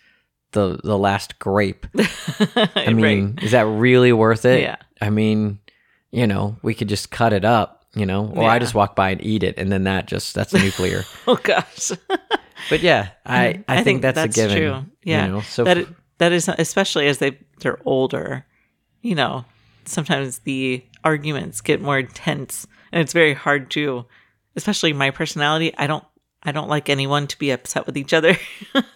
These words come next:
Speaker 1: Yeah.
Speaker 2: So it's very hard for me not to step in, but it is important for them to learn how to resolve the conflict and, you know, empathy. Like, how does the other person feel? You
Speaker 1: Right.
Speaker 2: know, realizing it's not just about you.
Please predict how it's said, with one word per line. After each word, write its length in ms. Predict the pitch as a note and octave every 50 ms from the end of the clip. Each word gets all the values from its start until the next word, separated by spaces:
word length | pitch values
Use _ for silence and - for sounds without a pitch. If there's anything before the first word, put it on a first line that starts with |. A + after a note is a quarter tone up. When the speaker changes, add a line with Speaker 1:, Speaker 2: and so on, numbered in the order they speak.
| E4+ D#4+ - _ - -
Speaker 1:
Yeah. 260 | - - G#2 - F2+
Speaker 2:
So 120 | - G#3+ G#3
it's 120 | F#3 D#3
very 300 | - - - G3 F#3+ F3+
hard 220 | F#3 G3 E3 E3 D#3+
for 80 | F3
me 100 | E3+ E3+
not 160 | D#3 D3+ D3 -
to 60 | -
step 180 | - - F3+ F3+
in, 160 | G3 F#3+ F3
but 120 | E3+ F3+
it 120 | E3 D#3+ C#3+
is 180 | D#3+ E3+ E3+ F#3
important 840 | D#3 C#3 - - - F#3 F3+ - - D3 C#3+ C#3 - - _ - - _ - _ _ _
for 260 | - _ - E3 D#3
them 180 | D3+ D3 C#3+ C#3
to 120 | C#3 - C#3+
learn 240 | C3+ C#3+ C#3+ C3+ C3
how 280 | - - - D#3 D#3+ D#3
to 100 | D3 C#3+
resolve 480 | C#3+ C#3 B2 - C3 B2+ - - B2+
the 80 | B2+ C3
conflict 540 | - - C#3 C3+ C3+ B2 - C3 - - -
and, 360 | - D#3 F3 F#3 E3+ E3 D#3+ - - - - - - - _
you 120 | - A#3 A3+
know, 240 | F#3+ E3 E3 F3 - _ _ _ _
empathy. 640 | - D#3+ F#3 - G#3 - _ - - - B2 C3 - _
Like, 280 | D#3 D3 C#3+ - - - _
how 180 | - - D#3
does 140 | D3 D#3 D3
the 120 | - D3+
other 120 | C3+ C3+ C3
person 360 | - C3+ B2 - - A#2+ A#2
feel? 480 | - - C#3+ - - - - - - _ _ _ -
You 100 | A2 G#2+
Speaker 1:
Right. 120 | G2 F2+
Speaker 2:
know, 60 | F2
realizing 640 | D3+ D#3 E3 D#3 D3 C#3 C3+ C#3 C3 - C3 B2+ B2+
it's 160 | C3 - -
not 200 | D#3+ D#3 - -
just 200 | - C#3+ - -
about 220 | B2+ B2+ C3 - -
you. 420 | C#3+ C3 B2+ A2+ - - A#2+ A2